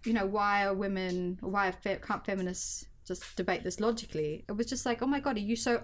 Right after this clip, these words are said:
utterly removed from the real world?" And, but maybe it's a gender thing, and maybe if you have, um,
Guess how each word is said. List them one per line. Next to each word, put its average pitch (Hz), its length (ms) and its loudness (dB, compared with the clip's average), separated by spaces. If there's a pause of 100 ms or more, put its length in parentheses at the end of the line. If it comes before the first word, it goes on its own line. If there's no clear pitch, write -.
utterly 269 400 2
removed 214 720 2 (420)
from 220 280 2
the 190 100 0
real 220 340 6
world?" 190 680 -2 (580)
And, 269 200 4
but 392 160 6
maybe 403 320 6
it's 415 200 0
a 370 40 4
gender 392 300 2
thing, 151 200 -2
and 175 120 0
maybe 254 400 2
if 233 140 0
you 240 100 6
have, 233 260 0
um, 226 220 4